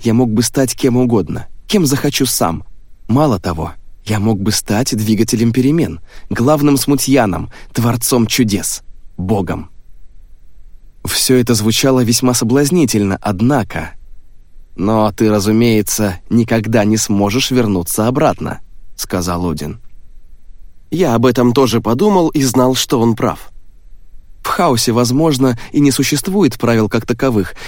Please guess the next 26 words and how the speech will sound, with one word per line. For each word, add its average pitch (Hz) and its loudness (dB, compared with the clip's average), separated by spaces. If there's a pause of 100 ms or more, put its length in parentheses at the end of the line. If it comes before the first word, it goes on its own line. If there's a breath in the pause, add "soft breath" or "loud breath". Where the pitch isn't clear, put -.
(140 loud breath)
но 113 2
законы 156 0
там, 135 0
безусловно, 107 2
имеются, 95 -2 (280 loud breath)
и 147 2
мне 139 4
было 127 4
хорошо 123 0
известно, 131 0
что 120 -2
у 117 2
тамошних 113 0
правителей 117 0 (240 loud breath)
есть 135 2
немало 147 4
весьма 123 2
изобретательных 120 2
способов 143 0
наказания 120 0
для 95 0
тех, 160 -2 (260 soft breath)
кто - 0
эти 117 4
законы 127 2
нарушит. 131 0